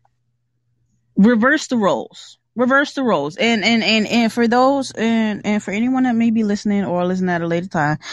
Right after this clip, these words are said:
please, please, please, please, 'cause I wanna hear what kinda, what kinda thoughts you have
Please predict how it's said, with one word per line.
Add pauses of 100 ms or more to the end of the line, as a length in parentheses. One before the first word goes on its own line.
(220)
please, (120)
please,
please,
please,
'cause
I
wanna
hear (480)
what
kinda,
what
kinda
thoughts
you
have